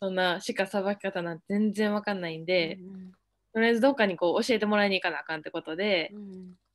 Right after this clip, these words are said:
Speaker 1: あの、徳島県
Speaker 2: うん。
Speaker 1: の方に、あの、その鹿ジビエ業界ですごい有名な方っていうか、
Speaker 2: はい。
Speaker 1: 一人でされてるんですけど、
Speaker 2: は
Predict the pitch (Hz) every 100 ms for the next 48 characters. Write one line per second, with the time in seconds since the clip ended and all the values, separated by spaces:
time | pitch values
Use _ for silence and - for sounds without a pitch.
0 | _ 165 165 226 - 269 262 285 277 160
1 | - - _ _ - 208 190 _ _ _
2 | - 196 202 196 185 208 233 220 180 175
3 | - _ _ - 175 175 180 180 214 202
4 | 190 185 185 180 180 175 - _ - 190
5 | 202 208 202 208 185 165 165 180 185 175
6 | 196 202 202 190 180 165 160 - 151 -
7 | 160 202 175 165 - - 240 214 185 190
8 | 190 185 185 190 180 196 214 254 233 180